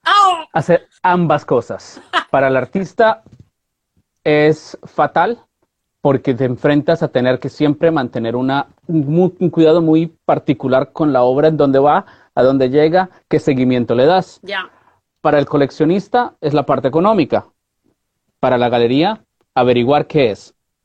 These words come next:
Speaker 1: Ya.
Speaker 2: Pero sí, si alguien está interesado en copiar tu obra, has llegado a alguna parte.
Speaker 1: Ya, es un alma,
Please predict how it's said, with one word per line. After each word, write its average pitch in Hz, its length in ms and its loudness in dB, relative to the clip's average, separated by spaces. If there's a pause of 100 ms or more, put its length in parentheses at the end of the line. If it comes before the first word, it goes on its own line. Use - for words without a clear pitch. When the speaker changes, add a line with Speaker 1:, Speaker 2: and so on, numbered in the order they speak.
(1300)
Speaker 1:
Ya. 185 460 -12 (260)
Speaker 2:
Pero 135 720 2 (640)
sí, 254 540 -2
si - 180 -2
alguien 185 240 0
está 175 220 -2
interesado 156 480 0
en 165 80 0
copiar 139 340 -2
tu 165 160 -2
obra, 185 220 2
has 156 60 -2
llegado 151 200 2
a 131 60 2
alguna 120 240 -4
parte. - 360 -4 (1800)
Speaker 1:
Ya, 226 280 0
es 226 100 -6
un 269 80 -4
alma, 269 320 -2